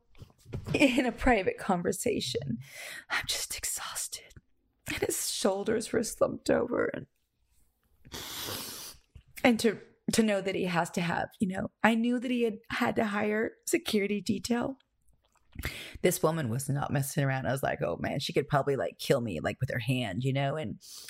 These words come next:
obviously I was very kind and super receptive to the rules of the game. I was like, "No problem." But I just got so present to just the gravity of what these war heroes do on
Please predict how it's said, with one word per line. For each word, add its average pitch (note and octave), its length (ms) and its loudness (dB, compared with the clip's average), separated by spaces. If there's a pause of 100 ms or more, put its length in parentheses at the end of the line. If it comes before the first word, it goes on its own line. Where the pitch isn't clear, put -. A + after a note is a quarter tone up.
(720)
obviously G3+ 340 4
I E3 40 6
was D3+ 120 0
very E3 180 4
kind E3+ 520 0
and B2+ 120 0
super - 340 -2
receptive D3 640 2
to D#3 440 0
the E3 200 4
rules D3 440 2
of C#3 180 0
the C#3+ 100 2
game. B2+ 360 2
I A#2 60 0
was C3+ 160 -2
like, C3 160 -2
"No C#3 300 4
problem." - 600 0
But D#3 260 -2 (340)
I - 100 0
just A#3 180 2
got - 180 2
so G3+ 180 0
present - 760 4 (260)
to - 380 2
just - 240 4
the E3+ 80 2
gravity D3+ 1000 0 (280)
of D#3+ 240 2
what - 220 6
these B2 420 0
war C#3 380 4
heroes - 800 -2 (100)
do E3 300 2 (100)
on D3+ 240 2